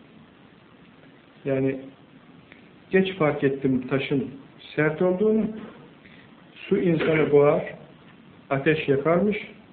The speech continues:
her geçen günün dert olduğunu insan bu yaşa gelince anlarmış. Demek ki bir zaman kavak yelleri esiyor başında, dünyayı toz pembe görüyor,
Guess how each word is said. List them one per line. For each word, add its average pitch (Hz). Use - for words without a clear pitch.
her 190
geçen 160
günün 135
dert 170
olduğunu 208
insan 156
bu 147
yaşa 135
gelince 123
anlarmış. -
Demek 196
ki 254
bir 233
zaman 185
kavak 175
yelleri 131
esiyor 117
başında, 127
dünyayı 175
toz 170
pembe 131
görüyor, 117